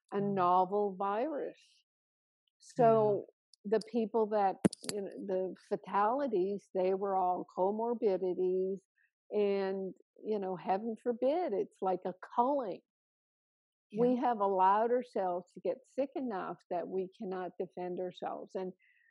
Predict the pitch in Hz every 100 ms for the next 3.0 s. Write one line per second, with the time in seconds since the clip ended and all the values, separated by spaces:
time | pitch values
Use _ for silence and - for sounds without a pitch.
0 | _ - 214 208 180 101 202 - 226 220
1 | - 220 202 - - 208 190 196 190 226
2 | 226 226 240 220 190 180 180 190 190